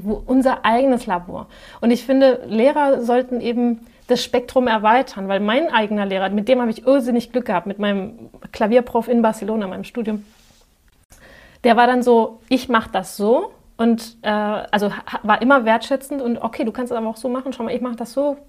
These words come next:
probier mal aus.“ Und dann hat, und der hat uns eigentlich extrem wenig gesagt, auch zu Technik wenig gesagt, der wurde auch ein bisschen kritisiert. Der wollte, dass du das selber findest.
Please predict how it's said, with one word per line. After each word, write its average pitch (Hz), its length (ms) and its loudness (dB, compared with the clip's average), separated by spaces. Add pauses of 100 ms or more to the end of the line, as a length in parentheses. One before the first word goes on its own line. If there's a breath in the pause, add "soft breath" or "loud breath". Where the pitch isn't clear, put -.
probier 226 200 -2
mal 202 160 -2
aus.“ 175 360 -10 (1080)
Und 220 160 0
dann 277 220 0 (400 loud breath)
hat, 226 220 -2
und 180 340 -10
der 240 220 2
hat 285 140 0
uns 247 220 0 (140)
eigentlich 262 560 0 (200)
extrem - 460 0
wenig 247 240 0
gesagt, 226 240 -4
auch 208 100 -8
zu - 120 -8
Technik 247 440 -6
wenig 269 280 -2
gesagt, 262 280 -6
der 208 60 -6
wurde 226 220 -2
auch 220 140 -6
ein 220 60 -2
bisschen 226 220 -4
kritisiert. 208 680 -8 (640 loud breath)
Der 214 220 2
wollte, 262 380 0
dass 254 240 -4
du 226 120 -6
das 226 220 -4
selber 208 320 -2
findest. 233 920 -4